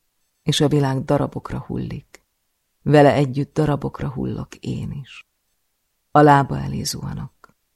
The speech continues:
de nem félek, mert tudom, hogy újraalkot.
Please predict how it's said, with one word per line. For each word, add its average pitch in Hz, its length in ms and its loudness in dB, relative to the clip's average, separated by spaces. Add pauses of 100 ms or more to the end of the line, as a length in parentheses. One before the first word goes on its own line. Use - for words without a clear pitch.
(420)
de 143 120 -6
nem 143 180 -2
félek, - 600 -12 (560)
mert - 340 -8
tudom, 139 280 -4
hogy 143 160 -4
újraalkot. - 880 -6